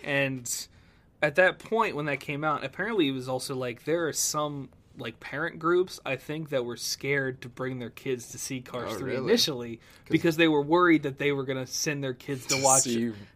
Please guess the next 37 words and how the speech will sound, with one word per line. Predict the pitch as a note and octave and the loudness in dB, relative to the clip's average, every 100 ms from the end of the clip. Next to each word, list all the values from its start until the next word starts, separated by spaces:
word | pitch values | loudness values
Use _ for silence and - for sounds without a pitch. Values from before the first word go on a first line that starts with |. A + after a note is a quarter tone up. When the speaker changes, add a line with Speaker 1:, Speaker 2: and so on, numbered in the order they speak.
| - | -8
Speaker 2:
Lightning | A#2 G#2 C#3+ | -6 -2 2
Speaker 1:
Lightning | D#3 D#3 | 4 4
Speaker 2:
McQueen | C#3+ A2 | 2 4
Speaker 1:
McQueen | E3 D3+ | 4 4
Speaker 2:
die. | A2 F#2 | 4 6
Speaker 1:
die | D3 C#3+ | 6 6
in | C#3+ | 6
a | C3 - | 4 -2
cr-, | - - D3 | -12 -10 -10
tr-, | - D#3+ | -8 -4
Speaker 2:
Beautiful. | C#3 D3 | -2 6
Speaker 1:
crash. | D#3+ D#3+ - - - | 6 6 2 -12 -12
Speaker 2:
Beautiful. | C#3 C#3+ - - - | -8 -8 -10 -12 0
Speaker 1:
But | |
at | F3+ | 0
the | F3 | 2
same | G3 F#3 | 0 0
time, | F#3+ A3 A#3 | 4 2 2
it's | F3 | -2
like, | D3+ C3+ A#2 | 2 2 0
Speaker 2:
If | A#2 - | -10 -10
only. | A#2 A2 - - - | -12 -12 -18 -20 2
Speaker 1:
but | F3+ | 6
almost | G#3+ B3 - | 8 8 6
immediately, | F3+ F3+ A#3+ G#3 E3 | 2 0 0 2 2
like, | D3+ C#3+ | 2 -2
a | C#3 C#3 | -2 -4
month | C#3 D#3 E3 | 0 0 0
or | D3 | -4
two | - C#3 | -4 -4
after | C#3+ C#3 | -4 -4
that, | C3 A2+ | -2 -2
we | C#3 | -2
get | D3+ | -2
an | C3+ | -2
actual | B2 - A#2+ | -6 -8 -12
trailer, | - A#2+ A2 A2 G#2+ | -8 -8 -6 -8 -10